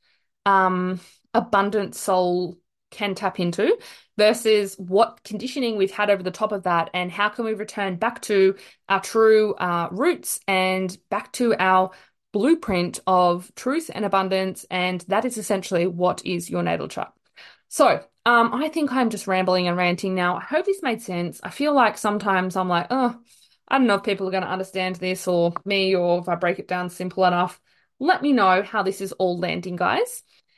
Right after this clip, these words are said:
Um, I obviously just like to go a bit free reign on the Wednesday eps, and yeah, Mondays is our energy updates. So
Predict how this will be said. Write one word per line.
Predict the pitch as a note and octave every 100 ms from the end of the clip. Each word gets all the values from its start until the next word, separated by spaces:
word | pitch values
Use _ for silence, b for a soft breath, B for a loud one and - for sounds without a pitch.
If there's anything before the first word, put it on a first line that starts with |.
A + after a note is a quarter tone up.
| _
Um, | G#3+ G#3 G#3 G#3+ G3+ - _ _ _ _ _ _ _ -
I | G#3 G3 G3 G3 -
obviously | G#3+ A#3+ - G#3+ G3+ G3+ G3 -
just | A3 -
like | G#3+ -
to | G#3+
go | F#3+
a | F#3+
bit | F#3+
free | - - B3 A#3+
reign | A3+ A3 G#3+ A3
on | G#3+ A3
the |
Wednesday | G#3+ G#3+ A3+ A3 G#3+
eps, | G#3 G#3+ - - - _
and | G#3 G3+ G3+ G3+ G3+ G3+ G3 - - _ _ -
yeah, | A3 A#3 - - -
Mondays | G3 F#3 F#3+ F#3 F#3 F#3+
is | - F#3+ - -
our | F3 - F#3+
energy | F#3+ F3+ F#3+ F#3+ -
updates. | - - D#4+ D#4 - -
So | - B3 A3+ A3